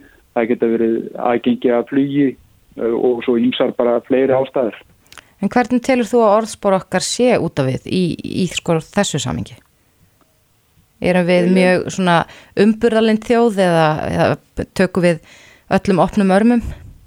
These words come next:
Speaker 1: Já, ef við skoðum bara tölunar hjá okkur, þá sjáum við að það sem af er þessu ári, þá erum við búin að veita einstakling, eh, þrjú hundruð, rúmlega þrjú hundruð og tuttugu einstaklingum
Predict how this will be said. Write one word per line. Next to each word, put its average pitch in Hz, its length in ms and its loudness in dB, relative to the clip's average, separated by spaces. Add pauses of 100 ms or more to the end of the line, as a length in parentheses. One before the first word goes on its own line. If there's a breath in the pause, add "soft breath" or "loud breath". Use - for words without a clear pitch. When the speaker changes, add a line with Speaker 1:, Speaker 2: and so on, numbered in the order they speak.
(880 soft breath)
Speaker 1:
Já, 120 160 0
ef 123 160 0
við 135 100 0
skoðum 147 480 0
bara 135 280 0 (420)
tölunar 143 600 0
hjá 123 140 -2
okkur, 127 380 -2
þá 120 160 0
sjáum 127 260 0
við 120 100 2
að 120 120 -2
það 131 160 -2
sem 131 120 -4
af 127 220 0
er 123 120 0
þessu 139 340 -2
ári, 123 300 0
þá 131 200 -4
erum 120 280 -2
við 123 120 -2
búin 123 240 -12
að 117 160 0 (200)
veita 123 600 0
einstakling, 123 580 -2
eh, 127 280 0 (100)
þrjú 131 200 -2
hundruð, 127 360 -2 (220)
rúmlega 131 360 2
þrjú 131 140 0
hundruð 127 240 -2
og - 60 -10
tuttugu 131 340 0
einstaklingum 117 640 -4